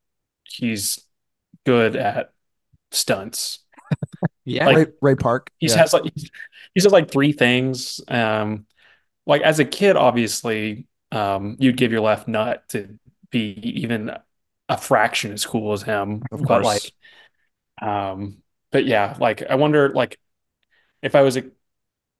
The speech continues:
Speaker 1: looking at it through a critical lens as an adult, if I would think he was even worth having in the movie. Um,
Speaker 3: Mm. Yeah.
Speaker 1: but,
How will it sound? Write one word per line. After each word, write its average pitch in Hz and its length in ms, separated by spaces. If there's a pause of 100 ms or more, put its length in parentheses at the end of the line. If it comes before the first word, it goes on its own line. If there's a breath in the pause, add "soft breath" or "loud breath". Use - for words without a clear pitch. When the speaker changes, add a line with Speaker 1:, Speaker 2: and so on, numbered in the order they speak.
(140)
Speaker 1:
looking 160 460
at 131 100
it 131 120
through 127 180
a - 40
critical 110 520
lens 104 400
as 110 160
an 107 40
adult, 104 420
if - 120
I 104 60
would 101 160
think 101 160
he 113 100
was 101 340 (280)
even 104 220
worth 104 200
having 110 380
in 107 80
the 104 80
movie. 104 480 (240)
Um, 101 280
Speaker 3:
Mm. 127 320 (1200)
Yeah. 104 160
Speaker 1:
but, - 220